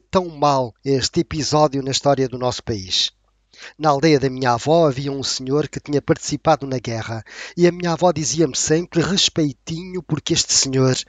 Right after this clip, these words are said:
andou na guerra." É uma aldeia do concelho de Mursa e em Mursa toda a gente ouve contar histórias sobre o herói Milhões,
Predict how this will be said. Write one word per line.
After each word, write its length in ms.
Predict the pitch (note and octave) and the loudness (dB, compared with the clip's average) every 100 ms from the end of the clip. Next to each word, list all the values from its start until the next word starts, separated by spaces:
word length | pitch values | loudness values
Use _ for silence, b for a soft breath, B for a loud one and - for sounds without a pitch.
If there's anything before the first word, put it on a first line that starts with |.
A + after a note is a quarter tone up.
| b b b | b b b
andou 280 | D3 B2+ B2 | 0 2 0
na 100 | A#2 | 0
guerra." 420 | A2+ G#2+ G2+ G#2 - _ _ B B B | 0 -2 -2 -6 -10 _ _ B B B
É 80 | G3 | 2
uma 140 | G3 | 2
aldeia 340 | F#3+ F#3+ G3+ | 2 4 4
do 100 | F3 | 4
concelho 360 | E3+ E3+ F#3 F3 | 0 2 4 2
de 80 | C3+ | 0
Mursa 460 | C3 B2+ - B2+ | -4 -2 0 0
e 160 | A#2 B2 | 2 2
em 140 | B2+ | 2
Mursa 540 | C3+ D3 G3 - G3+ G3 _ _ _ | 2 0 0 4 4 2 _ _ _
toda 320 | - G#3 F#3+ F3+ | 2 4 4 0
a 20 | |
gente 380 | - E3+ - D#3+ | 0 -2 -2 -2
ouve 240 | D3 - - | -2 -6 -8
contar 420 | E3 D3 D#3 D3 | -8 -2 0 0
histórias 680 | - - D#3+ D3+ C3 C3 - | -2 0 2 2 0 -2 -2
sobre 340 | - C3 C#3 | -2 -2 -2
o 80 | C3+ | 0
herói 240 | C3+ D3 | 2 2
Milhões, 640 | C3+ B2 A#2+ A2+ G2+ - | 2 0 -2 -2 -2 -2